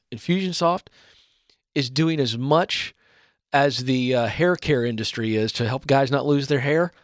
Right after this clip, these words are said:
You get this automation tool, leaders, you keep your hair. You don't lose your hair. You're not pulling it out. So there you go. Thanks to Infusionsoft and their team for that. I gotta tell you, very, very valuable stuff. Hey, I wanna give a special thank you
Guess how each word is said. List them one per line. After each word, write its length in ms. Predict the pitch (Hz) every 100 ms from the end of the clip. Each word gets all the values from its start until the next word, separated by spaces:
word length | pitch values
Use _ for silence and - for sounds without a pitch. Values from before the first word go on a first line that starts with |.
| _ _ -
You 100 | 113
get 200 | 160 175
this 160 | 170
automation 500 | 165 175 185 180 202
tool, 480 | - 196 202 214 - -
leaders, 540 | 170 208 240 - - -
you 120 | 117
keep 240 | - 123 127
your 80 |
hair. 300 | 127 175 - - _ -
You 100 | 127
don't 140 | 131
lose 180 | 131 113
your 80 | 110
hair. 140 | 175
You're 100 | 120
not 140 | 113 -
pulling 240 | 123 117
it 120 | 104
out. 300 | 135 139 - _ _ _ _ _ _
So 140 | -
there 140 | 151 175
you 140 | 131
go. 300 | 117 135 107
Thanks 300 | 104 147 139
to 100 | -
Infusionsoft 600 | 117 139 120 120 131 117
and 100 | 123
their 140 | 117 107
team 260 | - 120
for 160 | 104 101
that. 260 | 110 104 92
I 60 |
gotta 160 | 107 104
tell 240 | - 107
you, 140 | 95 82
very, 500 | 92 123 123 110 101
very 500 | 92 101 110 101 98
valuable 500 | 90 104 98 92 90
stuff. 480 | - 107 67 - _ _ _ _
Hey, 160 | - 202
I 40 |
wanna 240 | 185 208 202
give 240 | 196 202
a 280 | 202 170 160
special 540 | - - 196 202 180
thank 300 | 160 170 170
you 200 | 127 95